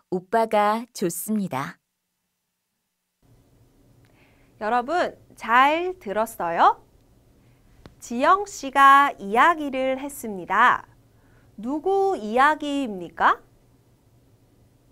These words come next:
Speaker 2: 네, 지영 씨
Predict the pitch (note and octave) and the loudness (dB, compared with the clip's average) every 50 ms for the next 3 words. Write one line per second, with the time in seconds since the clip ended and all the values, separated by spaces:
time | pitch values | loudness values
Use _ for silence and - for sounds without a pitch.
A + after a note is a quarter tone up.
0 | _ _ _ _ _ _ _ _ _ _ _ _ _ - F#3+ F#3 F3+ F3 F#3+ A3 | _ _ _ _ _ _ _ _ _ _ _ _ _ -10 -8 -6 -4 -4 -4 -2
1 | A#3 G3+ - - - _ _ _ _ - - - A#3 B3 B3 A#3 A3 G3+ G3+ G3+ | -4 -4 -6 -8 -12 _ _ _ _ -20 -16 -8 -2 0 0 0 0 -2 -6 -12
2 | - - E4+ F#4 F4+ C4 - | -10 -6 -4 -4 -4 -6 -8